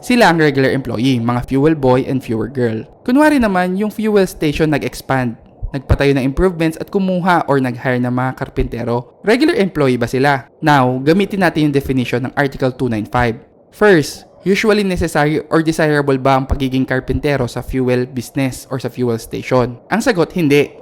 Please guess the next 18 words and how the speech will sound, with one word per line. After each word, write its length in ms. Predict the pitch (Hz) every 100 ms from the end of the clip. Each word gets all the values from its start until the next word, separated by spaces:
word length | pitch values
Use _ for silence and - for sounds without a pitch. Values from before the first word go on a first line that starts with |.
| - - -
Maaaring 480 | 180 180 185 180 175
necessary 480 | 160 156 147 139
siya 320 | - 127 135 156
sa 160 | 160
pag-e-expand 640 | 160 156 147 - - 135 135
ng 80 |
fuel 240 | 139 131 120
station, 560 | - 180 175 120 117 - _ _ -
pero 160 | - 247
hindi 240 | 262 214
siya 240 | - 160 160 - _
necessary 640 | 175 165 165 165 135 127 123
sa 160 | -
usual 320 | 170 165 165
business 400 | 139 131 - -
ni 80 | -
fuel 240 | 165 147 123
station, 400 | - 113 135 117